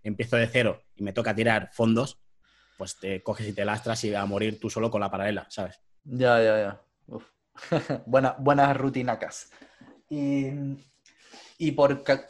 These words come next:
Speaker 2: por curiosidad, sí, en la época del principio, en la época de Barbarri y tal, las rutinas eran tipo Sef Sakabeli, ¿no? Tipo resistencia a tope.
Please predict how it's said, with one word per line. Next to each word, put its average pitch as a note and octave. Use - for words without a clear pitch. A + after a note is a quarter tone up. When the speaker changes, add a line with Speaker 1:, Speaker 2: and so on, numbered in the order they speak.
Speaker 2:
por C3+
curiosidad, C3+
sí, E3+
en C3+
la B2+
época E3
del D3+
principio, C#3
en B2+
la A#2+
época C3+
de C3+
Barbarri B2
y A2+
tal, D3+
las C3
rutinas C#3
eran D3+
tipo D3+
Sef C#3
Sakabeli, C3+
¿no? C3
Tipo A#2
resistencia B2+
a A#2+
tope. G#2